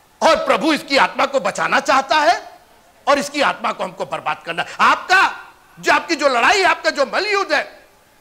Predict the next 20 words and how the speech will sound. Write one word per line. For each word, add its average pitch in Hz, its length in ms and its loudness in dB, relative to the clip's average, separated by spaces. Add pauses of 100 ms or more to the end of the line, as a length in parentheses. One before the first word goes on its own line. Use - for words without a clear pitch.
वो 285 80 2
लहू 247 280 2
और 311 200 2
मांस 330 280 -2
से 262 140 -6
नहीं 359 280 -4
है। 415 340 -4 (760)
हम 285 120 -2
लोग 302 120 -4
दुनिया 370 320 -2
के 349 140 -8
चक्कर 320 300 -2
में 320 140 -4
पड़े 302 160 -2
हुए, 285 180 -6
इसको 302 200 -6
प्रोटेक्ट 294 340 -4
करें, 285 140 -4
उसको - 160 -10
प्रो-, 294 200 -4